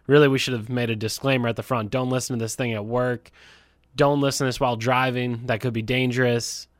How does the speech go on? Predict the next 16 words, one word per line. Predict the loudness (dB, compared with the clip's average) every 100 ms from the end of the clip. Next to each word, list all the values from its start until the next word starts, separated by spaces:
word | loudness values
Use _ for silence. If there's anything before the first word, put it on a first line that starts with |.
| _
Uh, | -10 -8 -6 -6 -8 -14 _ _ _ _ -12
yeah, | -6 -2 -4 -6 _ _ _ -4
we | 2
gotta | 4 4
get | 2
out | 2 2
of |
here. | 0 -4 -8 _
For | -4 -4
Frank | 2 2 2
Madden, | 2 4 4 0 -6 _ _
this | -8 0
has |
been | 2
Eric | 2 0 0
Nehm, | 0 2 2 0